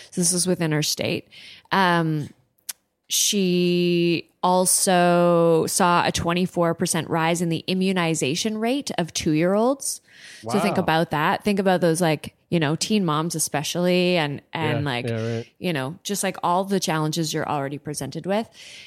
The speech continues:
Speaker 1: and an expansion of the availability of H I V testing and counseling services, breast cancer screenings,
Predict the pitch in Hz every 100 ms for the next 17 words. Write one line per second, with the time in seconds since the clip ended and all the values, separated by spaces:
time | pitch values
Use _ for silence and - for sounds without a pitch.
0 | - 226 254 269 269 247 - 226 226 254
1 | 220 196 185 170 175 170 170 165 160 151
2 | 139 160 156 156 151 139 151 139 143 139
3 | - 156 151 151 156 - 156 156 147 156
4 | 151 - - 180 175 - 170 170 160 -
5 | 156 151 143 143 151